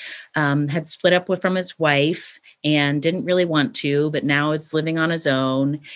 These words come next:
And he initially just told us about his, his story of, like, how he has found, you know, what he does. I think you talked about baking pies in his trailer, um, in that first episode.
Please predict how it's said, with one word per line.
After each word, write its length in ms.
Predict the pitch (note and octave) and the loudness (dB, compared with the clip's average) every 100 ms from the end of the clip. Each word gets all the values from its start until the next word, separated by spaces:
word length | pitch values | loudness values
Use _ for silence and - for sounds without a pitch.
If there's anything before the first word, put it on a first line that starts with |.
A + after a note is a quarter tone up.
| - _ | -20 _
And 500 | E3 D#3 D3 C#3+ D3 | 0 2 2 0 -2
he 200 | C#3+ E3 | -4 -2
initially 500 | E3 D#3+ - F3 E3 | 0 0 0 0 0
just 280 | D#3+ E3+ - | 0 -4 -6
told 220 | D#3+ D3+ | -6 -4
us 200 | D#3 D#3 | -4 -4
about 340 | D#3 D3+ D3 - | -4 -2 -2 -4
his, 180 | D#3 | -6
his 140 | E3 C#3+ | -4 -6
story 320 | - C#3+ D3 | -2 0 0
of, 120 | D#3 | 0
like, 340 | D3 C#3+ C#3+ - _ _ _ _ | 0 0 -4 -16 _ _ _ _
how 280 | - D3 D3+ | -2 0 0
he 400 | D3 F3 F3 F3+ | 0 0 2 0
has 240 | E3+ F3 | -2 -4
found, 600 | - D#3 D#3 D#3+ E3 - - _ _ | 0 2 2 0 -2 -6 -12 _ _
you 80 | E3+ | -4
know, 120 | D#3 | -2
what 220 | D3+ D#3+ | 2 2
he 140 | D#3 F#3 | 2 -2
does. 460 | E3+ E3 E3+ E3 - | 0 2 0 -2 -12
I 40 | |
think 220 | D3 A3 A3 | -2 0 2
you 100 | G#3+ | 0
talked 320 | - F3+ F3+ | -2 -4 -2
about 280 | E3 C3 - | -2 -2 -2
baking 340 | D3 D3+ C#3 | -4 -4 -6
pies 600 | - C3+ B2+ B2+ A#2+ A#2 | -6 -6 -6 -6 -8 -6
in 100 | C3 | -8
his 220 | - C3+ | -6 -10
trailer, 600 | - - A2 A#2+ A#2 B2+ - | -10 -8 -6 -6 -8 -10 -10
um, 180 | C3+ A#2+ | -6 -4
in 120 | C3 | -2
that 180 | C3 A#2+ | -2 -4
first 300 | - - - | -8 -8 -8
episode. 640 | B2 - - G#2 A#2 A2 | -10 -10 -6 -6 -6 -8